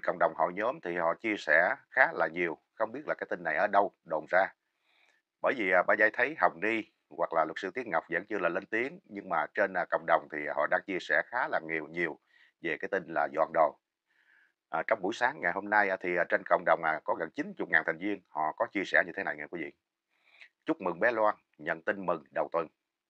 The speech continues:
Ngày hai mẹ con của con Ve đến ôm đồ, à, đã điểm chuẩn bị ăn mừng bà con ơi." Đọc, à, xong cái tin này á, thì, à, Ba Giai hình dung ra được có thể là cái ngày mà mẹ con của Ve dọn đồ đã được chốt rồi nghe quý vị. Nhưng mà Hồng Ni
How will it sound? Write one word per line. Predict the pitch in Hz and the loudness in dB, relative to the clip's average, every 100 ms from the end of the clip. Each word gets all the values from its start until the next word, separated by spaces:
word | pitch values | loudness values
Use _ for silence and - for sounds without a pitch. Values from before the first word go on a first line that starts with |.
| _ _ _ _ _ _ _ 67 | _ _ _ _ _ _ _ -6
Ngày | 80 95 90 | 4 4 6
hai | 107 110 | 2 2
mẹ | 87 - | 4 4
con | 104 | 2
của | - | 2
con | 107 104 | -4 0
Ve | 107 104 - - | 6 6 4 -2
đến | 113 | -2
ôm | - 90 | -2 0
đồ, | 82 76 69 _ _ _ _ _ _ _ | 2 2 -2 _ _ _ _ _ _ _
à, | - 78 73 | -6 -4 -2
đã | 71 82 90 | 4 4 4
điểm | 80 85 117 - | -2 -6 -10 -12
chuẩn | 92 | -8
bị | 80 | -2
ăn | 92 90 | -2 -2
mừng | 76 | -2
bà | 71 71 | 0 2
con | 82 | 2
ơi." | 78 - _ _ _ _ _ _ 90 | 2 -2 _ _ _ _ _ _ 0
Đọc, | 90 | 4
à, | 98 | 4
xong | 95 110 | 4 0
cái | 120 | -2
tin | 113 | -2
này | 107 87 | 2 2
á, | 85 | 2
thì, | 87 85 | -2 0
à, | 80 78 | 2 2
Ba | - | 0
Giai | 90 90 | 0 -2
hình | 82 | -4
dung | 95 95 | -6 -4
ra | 95 | -2
được | 87 82 | -2 -4
có | - 107 | -6 -4
thể | 76 | -2
là | 92 | -4
cái | 85 98 | -4 -4
ngày | 80 73 69 | 0 0 0
mà | 71 69 67 67 | 0 0 0 -4
mẹ | 78 | 0
con | 92 92 | 0 0
của | 92 | -4
Ve | 90 | -4
dọn | 78 78 | -4 0
đồ | 73 71 _ - | 0 -2 _ -6
đã | 85 | -4
được | 78 - | -4 -2
chốt | 113 - | -2 0
rồi | 73 | -6
nghe | 80 | -8
quý | 87 | -8
vị. | - - _ _ _ _ _ _ | -10 -14 _ _ _ _ _ _
Nhưng | 113 110 | -6 0
mà | 87 80 | 2 2
Hồng | 85 82 | 2 -2
Ni | 92 104 | -2 -2